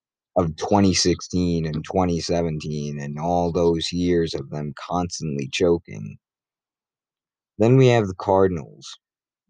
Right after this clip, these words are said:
They could make an intriguing offer because they already have a contending team and have a decent farm system. Like, their farm system is literally, like,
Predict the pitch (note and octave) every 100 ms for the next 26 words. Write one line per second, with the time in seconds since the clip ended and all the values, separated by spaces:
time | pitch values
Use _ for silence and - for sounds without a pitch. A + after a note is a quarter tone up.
0 | _ F#2+ A#2+ D#3+ - F#3 D3 D3+ D3+ C#3+
1 | A2+ G2 - - A#2+ B2+ F#2+ F2+ F2+ -
2 | C#2 A#1 D#2+ D2+ G2+ G2 F#2+ A2 A#2+ G2
3 | C3 E3+ D3 B2+ G2+ G2+ F2 - G#2 G#2
4 | F2+ D#2 D2+ D#2 G2 C3+ C3+ _ _ _
5 | _ _ _ - E3 E3+ D#3 D3+ B2+ G2
6 | F2 E2 - G#2+ A2 - F#2 - F#2+ F#2+
7 | F#2 - - C2+ C#2+ D#2+ D#2+ G#2+ A2 -
8 | A2+ A2 - E2 D#2+ D2 C#2 - - _
9 | G#2 G#2+ F#2+ G#2 B2+ B2 G2+ F#2+ F2+ F2+